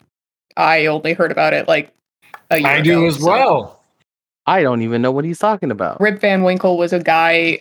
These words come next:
Speaker 1: I don't remember why, but he fell asleep for, I think, ninety-nine years and then just woke up. And honestly, it's a big mood.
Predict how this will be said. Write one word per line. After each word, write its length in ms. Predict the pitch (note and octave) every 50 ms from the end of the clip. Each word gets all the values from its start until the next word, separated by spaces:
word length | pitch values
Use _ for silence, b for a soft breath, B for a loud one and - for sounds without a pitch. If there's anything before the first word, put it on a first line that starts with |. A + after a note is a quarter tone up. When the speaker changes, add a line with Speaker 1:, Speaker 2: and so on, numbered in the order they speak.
| -
Speaker 1:
I 100 | - F#3
don't 160 | F#3 G3 G3+
remember 300 | G3+ G3+ G3 G3 F#3 F#3
why, 340 | F3 E3+ E3+ E3+ E3+ E3+ E3+
but 140 | E3+ E3+ D#3+
he 140 | D#3+ F#3 F3
fell 220 | - - F3 E3 E3
asleep 400 | F3 - - F3 E3 D#3 - -
for, 160 | - F3+ D#3+
I 60 | D#3+
think, 240 | E3+ - F3 E3 E3
ninety-nine 540 | G3 D#3 D#3 D#3 D#3 D3 - D#3+ D#3+ D#3+ D#3
years 320 | E3 E3+ F3 F3 F3 F3
and 200 | - F#3 F3+ F3
then 120 | F3+ F3+ F3+
just 180 | F#3+ F3+ -
woke 220 | - F3 F3 F3+ -
up. 220 | F3+ F#3 F#3+ -
And 180 | G3 F#3+ E3 -
honestly, 380 | - G3 G#3+ A3+ A3 - A#3 G3+
it's 160 | G3 - -
a 60 | E3
big 200 | - D#3 D3+ -
mood. 240 | - - - - -